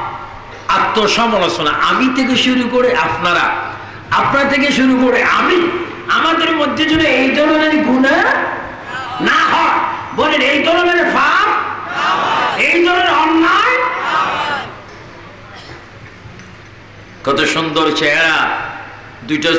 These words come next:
চোখ, এই চোখের ভিতরে কোনো ব্যাটারি নেই, কোনো কারেন্টের চার্জ,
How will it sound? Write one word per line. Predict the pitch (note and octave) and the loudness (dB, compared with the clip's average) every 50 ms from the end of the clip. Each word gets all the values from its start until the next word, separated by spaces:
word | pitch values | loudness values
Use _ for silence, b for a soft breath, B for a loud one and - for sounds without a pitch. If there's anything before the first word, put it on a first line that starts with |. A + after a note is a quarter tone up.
| E3 E3 | 2 2
চোখ, | D3+ D3+ D3+ D3+ C#3 D3 D3+ - - - - - - - - - - - - - - - - - - - - - - | 2 4 4 2 2 0 -4 -8 -8 -12 -12 -14 -14 -18 -20 -20 -20 -20 -20 -20 -20 -20 -20 -20 -20 -20 -18 -8 -4
এই | D#3+ D#3 | -2 -2
চোখের | C#3 - E3 D#3+ D#3+ F3+ F3+ | -2 0 -2 -2 0 2 4
ভিতরে | F3 E3+ E3+ E3+ E3+ E3+ F3 F3 E3+ | 4 4 4 4 4 4 4 2 2
কোনো | D#3+ D#3+ E3 E3 | 2 2 0 0
ব্যাটারি | E3 D3+ D3 - D3+ D#3+ E3 E3+ F3+ A3 B3 D#4+ F4 - - - - - - - - - - - - - - - - - - | 2 2 2 2 2 2 2 2 2 0 0 -2 -4 -6 -8 -10 -14 -14 -14 -12 -10 -8 -6 -6 -4 -6 -6 -8 -8 -2 0
নেই, | D#3 F3+ F3 E3+ E3 E3+ - B2+ - - - - - - - | 0 2 2 2 2 2 0 0 -2 -4 -6 -8 -10 -12 -8
কোনো | - D#3+ E3+ F3 F3 | -6 -2 -2 0 -2
কারেন্টের | E3+ E3+ E3+ D#3+ E3 F3 F3+ F3+ F3 E3+ F3+ F3+ F3 F3 - | 0 0 0 0 2 2 2 2 2 2 2 2 0 0 0
চার্জ, | - E3 D#3 E3 F#3+ G3+ G#3 | 0 0 2 2 2 0 -2